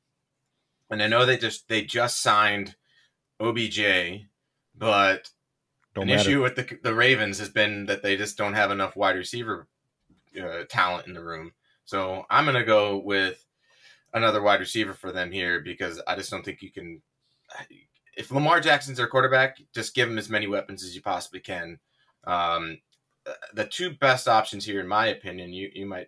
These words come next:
Speaker 1: might differ here. I think it's, are Zay Flowers and Jordan Addison.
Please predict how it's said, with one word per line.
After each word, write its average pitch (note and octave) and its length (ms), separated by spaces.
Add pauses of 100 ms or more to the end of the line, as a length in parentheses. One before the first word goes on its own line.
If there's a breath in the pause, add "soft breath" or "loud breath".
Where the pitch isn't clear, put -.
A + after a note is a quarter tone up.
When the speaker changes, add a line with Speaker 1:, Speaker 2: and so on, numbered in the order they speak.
(120)
Speaker 1:
might F#2+ 240
differ G2 260
here. F2 260
I G2 60
think G2+ 160
it's, - 220
are E2+ 140
Zay G#2+ 240
Flowers F#2+ 460
and E2+ 100
Jordan F2 280
Addison. F2 540